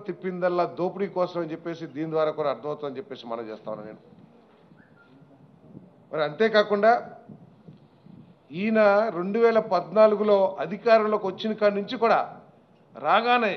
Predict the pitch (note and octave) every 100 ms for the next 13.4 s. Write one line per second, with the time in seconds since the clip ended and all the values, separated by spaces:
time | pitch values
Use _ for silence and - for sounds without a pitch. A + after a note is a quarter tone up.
0 | C#3 G3 A#3+ F#3 G3 - A#3+ A3 G3 D#3
1 | F#3+ - - - - _ _ _ - _
2 | - _ _ - E3+ - B3+ B3+ B3+ B3
3 | B3 G3+ G3+ B3 - A#3+ A#3 A#3 A3+ -
4 | G3+ A#3 B3 A#3+ A#3+ A3 C#3+ - - -
5 | _ - - C#3 G3 A#3+ B3 A#3 G3+ -
6 | - - - E3+ F3 A#3+ A#3+ A#3 A#3 G3+
7 | F3+ A#3+ A#3+ F#3+ A#3+ A#3 F#3 G#3 - -
8 | - - _ - D#3+ G#3+ B3+ B3+ A#3+ A#3
9 | A3+ G#3+ G#3 D3+ - - - _ _ _
10 | _ _ _ - E3+ A3+ B3+ A#3+ A#3 G#3+
11 | G#3+ A3 G#3+ G#3+ A3+ G#3 G#3+ G#3+ G#3+ G#3
12 | G#3 A3+ G3+ G3+ G3+ - - G3 A3 G#3
13 | G3+ F#3 -